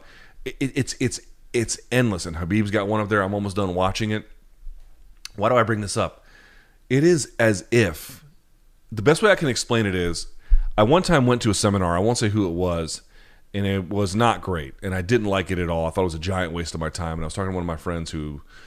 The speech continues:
you know, is a black belt instructor, and he was like, "Listen, man, yeah, sometimes that happens. Like, you're not gonna like 'em all. Just go if you think it's gonna have value, and you, and even the ones you like, you won't remember everything from there, but at least go." I'm not telling you all the videos they put out are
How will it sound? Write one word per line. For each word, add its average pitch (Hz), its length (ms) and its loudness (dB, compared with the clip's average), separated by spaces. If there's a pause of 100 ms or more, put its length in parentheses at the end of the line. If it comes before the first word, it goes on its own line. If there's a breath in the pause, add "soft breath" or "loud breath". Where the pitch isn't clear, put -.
(260 loud breath)
you 90 100 -6
know, 78 160 -8
is 76 80 -10
a 78 60 -6
black 85 240 -4
belt 87 120 0
instructor, 82 540 -4
and 78 340 -8
he 98 600 -2 (360 loud breath)
was 92 140 -4
like, 98 140 2
"Listen, 107 240 0
man, 101 140 0
yeah, 120 120 0
sometimes 110 320 -2
that 101 80 0
happens. 87 380 -2
Like, 78 160 -10
you're 95 40 -6
not 95 140 -2
gonna 90 160 -6
like 87 180 -6
'em 85 140 -6
all. 80 140 -2
Just 104 240 -2
go 107 380 4
if 92 100 -8
you 95 40 -6
think 107 160 -2
it's 101 80 -2
gonna 98 140 -2
have 95 160 0
value, 90 380 0
and 82 160 -6 (400 loud breath)
you, 120 200 2
and 127 120 2
even 160 200 4
the 156 80 8
ones 143 240 6
you 127 100 4
like, 160 260 0
you 107 80 0
won't 113 140 0
remember 107 260 0
everything 95 380 -4
from 107 320 4
there, 82 280 -4 (320 loud breath)
but - 80 -6
at 95 80 -2
least 95 240 -6
go." 85 300 -2 (500 soft breath)
I'm 123 140 2
not 185 160 2
telling 151 220 0
you 113 60 2
all 104 160 0
the 98 160 0
videos 104 180 2
they 90 100 -4
put 98 160 -2
out 92 120 2
are 82 140 -6